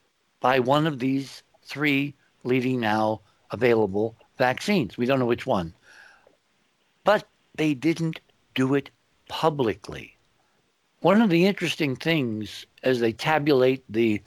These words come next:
the list of people who have what's called, uh, vaccine hesitancy, people who are dubious about vaccines and,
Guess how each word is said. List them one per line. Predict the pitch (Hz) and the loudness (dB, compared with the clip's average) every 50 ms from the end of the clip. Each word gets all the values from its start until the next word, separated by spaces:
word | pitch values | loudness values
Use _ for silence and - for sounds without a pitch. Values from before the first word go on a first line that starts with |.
| - - - _ _ _ _ _ _ | -16 -20 -20 _ _ _ _ _ _
the | - 107 113 123 117 | -8 -2 0 0 0
list | 117 120 139 147 139 - - - | 2 2 2 2 2 0 0 -2
of | 131 117 - | -2 -2 0
people | 139 147 139 - - 127 127 107 | -2 -2 -2 0 2 4 4 4
who | 117 127 107 | 4 2 2
have | 117 120 113 104 | 2 2 2 2
what's | 101 110 101 - - | 2 -2 -2 -4 -6
called, | - - 127 123 117 110 113 113 107 101 95 _ _ - - _ _ _ | -6 0 2 4 4 6 4 2 2 -2 -6 _ _ -20 -20 _ _ _
uh, | - 110 104 104 104 | -6 -4 -2 -2 -2
vaccine | 107 113 117 120 123 120 - - - 131 123 123 123 113 - | 0 0 2 2 0 -2 -4 -4 -2 0 0 0 -2 -2 -4
hesitancy, | - - 123 117 - 151 131 - 143 139 127 - - 147 143 147 151 - - - - - - _ _ _ _ _ | -2 -2 -2 0 0 -2 -2 -2 -2 -4 -2 0 0 0 2 0 0 -4 -8 -18 -20 -20 -20 _ _ _ _ _
people | - - 135 127 - 139 135 131 | -2 -2 -2 0 4 4 6 6
who | 110 117 135 131 127 | 6 4 4 4 4
are | - 117 113 113 117 113 104 - - _ _ _ _ _ _ _ - | 4 4 4 4 4 2 2 -2 -8 _ _ _ _ _ _ _ 2
dubious | 107 143 143 127 135 143 139 147 147 143 - 143 | 4 6 6 6 6 6 6 6 4 4 0 -2
about | 117 123 123 127 123 | 2 2 2 2 4
vaccines | 127 127 127 127 127 - - 127 123 123 131 139 139 127 110 | 4 4 4 2 0 -2 -4 -4 -2 -2 -2 -2 -2 -2 -2
and, | 117 104 98 | -2 -2 -4